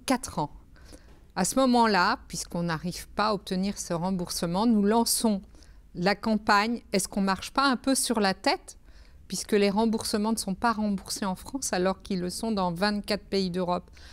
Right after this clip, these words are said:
Quand est-ce que la souffrance des migraineux français sera-t-elle entendue ?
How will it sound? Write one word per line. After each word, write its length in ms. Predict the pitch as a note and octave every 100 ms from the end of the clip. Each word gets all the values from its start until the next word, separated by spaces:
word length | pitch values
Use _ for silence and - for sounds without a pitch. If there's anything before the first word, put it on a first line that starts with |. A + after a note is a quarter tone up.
| - -
Quand 260 | - F4 E4
est-ce 160 | A#3+ -
que 100 | A3+
la 200 | G3 F#3+
souffrance 580 | - D#4 - B3+ A3
des 140 | G3 G3+
migraineux 480 | A3 G#3+ A3 G#3 G3+
français 500 | - A3+ A3 A#3+ B3+
sera-t-elle 1000 | - G#3 F#3 G3 - - - - G#3
entendue ? 540 | F#3+ F3+ F3+ D#3+ D#3+